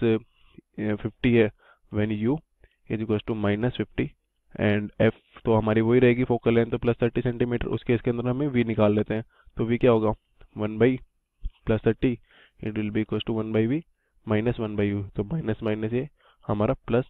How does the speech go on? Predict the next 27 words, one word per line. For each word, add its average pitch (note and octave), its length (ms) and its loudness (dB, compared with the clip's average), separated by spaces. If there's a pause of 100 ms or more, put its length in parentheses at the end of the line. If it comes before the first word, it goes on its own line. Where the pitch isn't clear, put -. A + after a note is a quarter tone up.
(140)
one G#2 100 -4
by G#2 120 -2
fifty, G#2 300 -2
तो G#2 180 0
one G#2+ 160 -2
by A2 160 4
V A2+ 120 2
will A2 160 0
be A2 140 0
equals A2 260 -2
to C#3+ 140 2
one A2+ 140 -4
by A2+ 140 4
thirty B2 280 -2
minus A2+ 340 -2
one G#2+ 120 -4
by G#2 120 0
fifty, G#2 340 -4
one G#2 160 -10
by G#2 120 0
V A2+ 160 0
is A2+ 80 -6
equals A2 240 -6
to D#3+ 80 -10 (760)
one G#2+ 180 -2
by A2 160 2
thirty D#3 260 -2